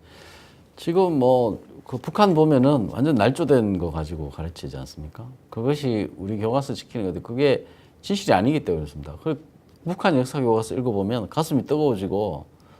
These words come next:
정말 우리 그, 그 대한민국, 아니, 대한민국이 아니라 저기 우리, 우리 민족이 막 위대한 민족인 것처럼 느껴지지만 그것은 그냥, 어, 객관적인 사실은 아니죠. 그렇기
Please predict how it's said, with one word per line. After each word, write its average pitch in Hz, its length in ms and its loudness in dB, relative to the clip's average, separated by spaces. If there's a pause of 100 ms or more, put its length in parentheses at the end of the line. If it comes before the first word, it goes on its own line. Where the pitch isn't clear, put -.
(140)
정말 135 640 2 (140)
우리 95 540 -4 (280)
그, 85 400 -12 (920)
그 82 220 -10 (1160)
대한민국, 98 640 0
아니, 82 120 -10
대한민국이 87 360 -4
아니라 78 300 -6
저기 80 160 -12
우리, 80 340 -8 (220)
우리 87 160 -4
민족이 101 480 2
막 82 240 -6 (400)
위대한 131 320 6
민족인 98 400 -2
것처럼 80 380 -8
느껴지지만 87 600 -8
그것은 202 420 -4
그냥, 170 340 -6 (420)
어, 90 540 -4 (600)
객관적인 254 460 0
사실은 170 360 -6
아니죠. 85 420 -10 (180)
그렇기 147 160 -10